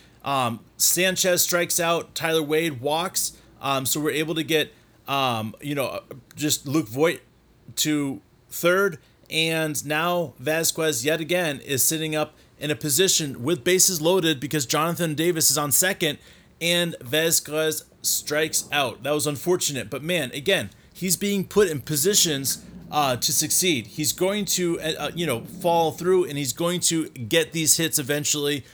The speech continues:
But I'm just excited that we're getting guys on base for him, uh, to do something with it.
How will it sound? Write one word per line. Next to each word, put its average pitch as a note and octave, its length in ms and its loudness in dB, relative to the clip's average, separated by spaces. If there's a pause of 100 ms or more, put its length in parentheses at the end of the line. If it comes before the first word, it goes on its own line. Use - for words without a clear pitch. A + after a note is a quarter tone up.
(200)
But C3+ 260 2
I'm D#3+ 160 0
just - 180 4
excited D3+ 400 2
that C3 140 -2
we're C#3 120 -4
getting D3+ 380 -2
guys C#3 320 2
on B2+ 160 0
base C3+ 280 -2
for C3 180 -6
him, C3 300 -4 (240)
uh, A#2+ 200 2
to A#2+ 140 -2
do C3 160 -2
something B2 340 0
with A#2 160 0
it. F#2+ 140 -6